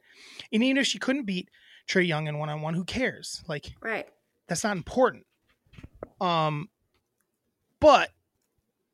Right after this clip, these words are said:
Speaker 1: that's the only thing that bothers me really about, is just like, come on, just, just let it be what it is and stop trying to make it something that's not.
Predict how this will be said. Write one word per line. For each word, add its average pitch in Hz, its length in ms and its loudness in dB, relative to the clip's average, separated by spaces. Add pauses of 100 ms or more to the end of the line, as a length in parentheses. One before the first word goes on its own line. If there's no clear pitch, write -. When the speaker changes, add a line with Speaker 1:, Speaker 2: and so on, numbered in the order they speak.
(800)
Speaker 1:
that's 226 160 10
the 269 80 2
only 226 100 4
thing 196 140 0
that 170 160 0
bothers 151 300 -2
me 147 140 -6
really 131 240 -8
about, 131 240 -8 (240)
is 160 80 -8
just 143 200 -8
like, 147 120 -8
come 254 140 -8
on, 165 100 -4
just, 160 180 -10 (580)
just 202 140 -10
let 262 120 2
it 262 80 0
be 262 120 4
what 240 140 6
it 170 80 2
is 202 220 4
and 147 100 -4
stop 185 160 -2
trying 208 140 -2
to 190 40 0
make 185 140 -4
it 175 60 -10
something 185 200 -6
that's 139 180 -10
not. 190 280 -2